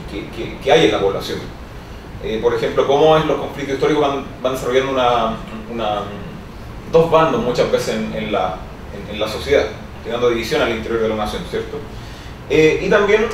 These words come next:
eh, esta propuesta museológica se compone de dos elementos, que sería la aplicación en el aire libre, o sea, en, en el sitio por donde ha pasado este, este ejército, las mismas trincheras que se podrían ir encontrando, y también al interior de la instalación de esta organización, eh, del Parque Na-, Naturalia, ¿cierto?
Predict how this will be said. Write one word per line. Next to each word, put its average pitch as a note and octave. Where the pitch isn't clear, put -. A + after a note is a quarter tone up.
eh, D#3
esta F3
propuesta F#3
museológica F3+
se -
compone E3
de E3
dos F3
elementos, F#3+
que E3+
sería D#3+
la C#3+
aplicación D3
en D#3
el D3
aire D3
libre, C3
o B2
sea, C3
en, G#2+
en A2
el G#2+
sitio D#3
por E3
donde C3+
ha A#2
pasado -
este, A2+
este -
ejército, -
las A#2+
mismas B2
trincheras C3
que -
se -
podrían B2+
ir C3+
encontrando, E3+
y G3+
también A3+
al A3+
interior G#3
de G#3+
la G#3
instalación F#3
de G3
esta F3+
organización, E3
eh, C3
del C3+
Parque D#3
Na-, C3+
Naturalia, C#3
¿cierto? E3